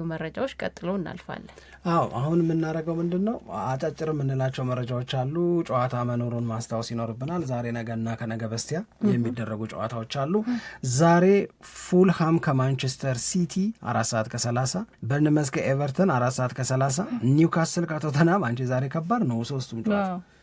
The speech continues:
Speaker 2: አምስት ሰዓት ከአስራ አምስት ላይ ይጀምራል። ኒውካስል ከቶተናም፣ በርንመዝ ከኤቨርተን፣ ፉልሃም ከማንቸስተር ሲቲ የፕሪሚየር ሊግ አስራ አራተኛ ጨዋታቸውን ያደርጋሉ። ነገ በዕለተ ረቡዕ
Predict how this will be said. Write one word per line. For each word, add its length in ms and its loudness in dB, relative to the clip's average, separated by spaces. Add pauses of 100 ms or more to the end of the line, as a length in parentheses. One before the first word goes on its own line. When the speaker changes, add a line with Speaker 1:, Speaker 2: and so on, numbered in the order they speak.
(160)
Speaker 2:
አምስት 300 2
ሰዓት 220 -2
ከአስራ 320 -4
አምስት 400 0
ላይ 160 -4 (260)
ይጀምራል። 720 -4
ኒውካስል 460 0
ከቶተናም፣ 520 2 (460)
በርንመዝ 480 4
ከኤቨርተን፣ 600 0 (540)
ፉልሃም 460 8 (120)
ከማንቸስተር 720 0
ሲቲ 260 2 (300)
የፕሪሚየር 500 2
ሊግ 200 2
አስራ 220 0
አራተኛ 440 2
ጨዋታቸውን 680 -6 (500)
ያደርጋሉ። 800 -2 (800)
ነገ 320 10 (100)
በዕለተ 340 4 (100)
ረቡዕ 400 2